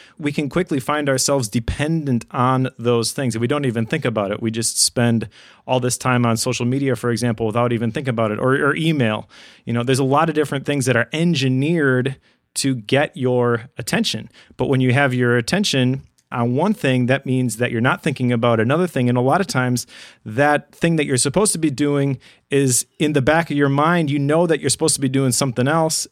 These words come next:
And that, like you talked about in the module here,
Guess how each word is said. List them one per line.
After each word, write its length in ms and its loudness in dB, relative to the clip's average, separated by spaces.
And 360 0
that, 380 0
like 120 -4
you 60 -10
talked 300 -2
about 320 0
in 200 0
the 180 2
module 420 0
here, 240 0